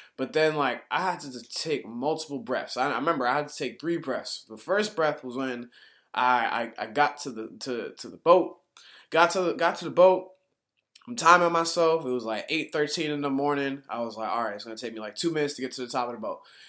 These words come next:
Get to the top of the boat. It's about eight fifteen. And I open my bag, and I'm looking up for the sign-up sheets. I'm looking out for the, for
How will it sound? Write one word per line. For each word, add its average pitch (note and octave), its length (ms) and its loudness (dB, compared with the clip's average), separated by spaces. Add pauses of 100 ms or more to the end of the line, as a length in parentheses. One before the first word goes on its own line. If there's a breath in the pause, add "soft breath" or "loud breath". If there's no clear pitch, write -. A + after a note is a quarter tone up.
(120)
Get C#3+ 140 2
to C3 80 -4
the A2+ 40 -6
top D3+ 200 6
of C#3+ 60 0
the C3+ 40 -2
boat. C#3+ 320 2 (200 loud breath)
It's B2+ 120 -6
about A2+ 260 -2
eight C#3+ 140 0
fifteen. C3 640 -4 (800)
And A#2+ 520 0
I A2+ 160 -2
open E3+ 240 2
my D3+ 160 2
bag, C#3+ 440 0
and A#2+ 120 -6
I'm A2+ 120 -8
looking C#3+ 280 -2
up - 200 -4
for C3 60 -10
the A2+ 100 -12
sign-up C#3 360 -2
sheets. C#3 320 -4
I'm A2+ 160 -8
looking B2 240 -6
out B2 260 -4
for A#2+ 160 -8
the, A2+ 340 -8
for A2 460 -6